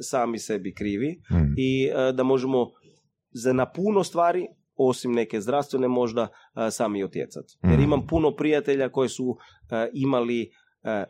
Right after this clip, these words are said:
Speaker 1: jako, jako velikih životnih problema, zdravstvenih i jako dobro uspjeli i de facto n-, ne zavjerovat šta su napravili iz svog života,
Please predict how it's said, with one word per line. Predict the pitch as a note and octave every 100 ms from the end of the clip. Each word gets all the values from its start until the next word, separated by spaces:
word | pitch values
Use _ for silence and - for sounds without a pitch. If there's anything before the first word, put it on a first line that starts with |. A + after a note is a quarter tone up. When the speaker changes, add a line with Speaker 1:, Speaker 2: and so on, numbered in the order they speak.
| _
Speaker 1:
jako, | A#2 A2+ C3+ D3 D3+ D#3
jako | D3+ D3+
velikih | C#3+ C#3+ C#3 C#3
životnih | B2+ C#3 C3+ C3+ -
problema, | C3+ D3 C#3 D3 D3+ - _ _ - -
zdravstvenih | B2+ C3+ D3 - D#3+ D#3+ D#3+ - -
i | C3+ A#2+ A2+
jako | B2 - A#2+
dobro | A#2+ A#2 A2+
uspjeli | A#2+ A#2+ - C#3 D3+ F3 F#3 _ _
i | B2+
de | A#2+
facto | A2+ C3 - B2
n-, | A2 A2 G2 _ _ _ - - C3+ B2+ C3+
ne | C#3 C#3
zavjerovat | B2+ B2 A#2+ C3 C3+ B2+ B2 A#2 - _ _
šta | - B2+
su | A#2+ B2+
napravili | A#2 B2 B2 A#2+ A#2
iz |
svog | - C3 A2
života, | A2+ A2+ C3+ F3 F3